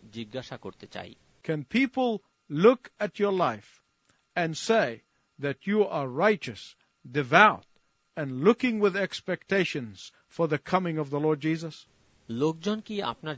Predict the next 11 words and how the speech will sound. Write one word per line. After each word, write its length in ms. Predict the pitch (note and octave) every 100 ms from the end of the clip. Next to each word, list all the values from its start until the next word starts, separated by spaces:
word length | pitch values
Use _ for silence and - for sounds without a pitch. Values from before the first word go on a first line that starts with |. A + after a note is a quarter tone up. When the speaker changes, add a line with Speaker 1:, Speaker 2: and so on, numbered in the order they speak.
| A2
Speaker 1:
জীবনের 340 | A2 C#3 D3 C3+
দিকে 160 | C#3+ D3
তাকিয়ে 360 | F#2 F#2 C3+ B2+ A2 F#2+
বলতে 220 | G2 - -
পারে 180 | C#3+ F#2+ G2+ A2+
যে 80 | A2 F2+
আপনি 140 | - B2+
একজন 240 | A2+ A#2+ G2
ধার্মিক, 320 | F#2 F#2 C3 - _ _ _
খোদাভক্ত 540 | A2+ G#2+ G2+ A#2 _ C#3+ D#3 _ _ C#3
এবং 140 | D3